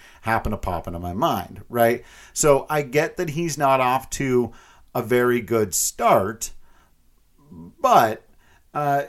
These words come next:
he, he's got a recent track record, uh, and the fact that he's getting on base with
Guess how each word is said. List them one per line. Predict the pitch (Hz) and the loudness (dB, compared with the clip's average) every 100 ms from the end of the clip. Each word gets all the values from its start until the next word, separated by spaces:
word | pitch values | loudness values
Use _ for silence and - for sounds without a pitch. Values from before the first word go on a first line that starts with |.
| - | -6
he, | 170 185 | -8 -6
he's | 165 | -4
got | 147 156 | 0 0
a | 123 | 0
recent | 147 214 185 196 | -2 -2 -4 -4
track | - 147 120 110 | -6 -4 -2 -4
record, | 110 104 - 107 107 101 - _ - | -4 -6 -4 -2 -2 -4 -14 _ -4
uh, | 117 117 | 0 0
and | 139 135 131 | 0 0 0
the | 123 | -4
fact | 147 156 131 | -2 -2 -2
that | 139 | -6
he's | 107 120 98 | -4 -4 -2
getting | 90 147 156 | 2 2 2
on | 131 117 | -4 -4
base | 90 92 117 170 - - _ 156 | -6 -4 -2 -2 -4 -6 _ -8
with | 151 165 | -4 -4